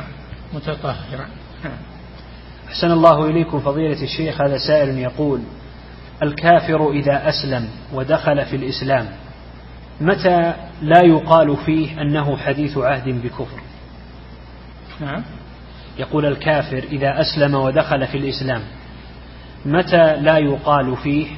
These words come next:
Speaker 2: أنه حديث عهد بكفر؟"
Speaker 1: إذا كان إسلامه قريب، إذا كان دخوله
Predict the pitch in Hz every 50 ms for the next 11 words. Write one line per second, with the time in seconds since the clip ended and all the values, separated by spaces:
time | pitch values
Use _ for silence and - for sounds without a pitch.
0 | - - - 156 151 147 147 135 127 139 139 143 143 135 - - - 143 135 147
1 | 156 135 - 139 135 131 135 131 131 135 127 123 120 120 - - 123 - - -
2 | - - 185 208 208 175 151 135 - 165 160 156 151 147 135 131 123 - - 139
3 | 151 160 180 190 185 202 202 190 - 208 202 170 151 - - - - - - -
4 | - - - - - - - - - - - - - - - - - - - 139
5 | 123 135 135 131 - 147 151 160 151 147 131 143 127 - - 165 180 165 147 143
6 | 131 135 135 135